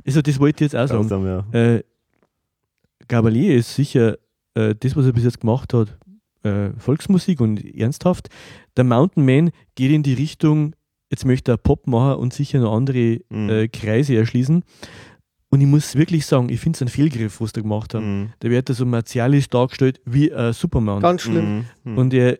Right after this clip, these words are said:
Speaker 1: die Interviews, die er macht, er ist sehr souverän und kann das gut,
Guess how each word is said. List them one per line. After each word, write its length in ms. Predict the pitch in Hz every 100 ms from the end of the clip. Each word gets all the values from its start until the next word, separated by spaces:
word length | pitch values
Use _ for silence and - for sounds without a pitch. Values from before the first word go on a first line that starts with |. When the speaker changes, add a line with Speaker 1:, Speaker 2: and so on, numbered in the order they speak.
| -
Speaker 1:
die 180 | 123 127
Interviews, 460 | 165 156 143 143
die 100 | -
er 60 | 123
macht, 340 | 120 156 -
er 120 | 110
ist 180 | 113 -
sehr 100 | 117
souverän 480 | 110 113 107 104 135
und 100 | 127
kann 200 | - 113
das 160 | 160 -
gut, 220 | 160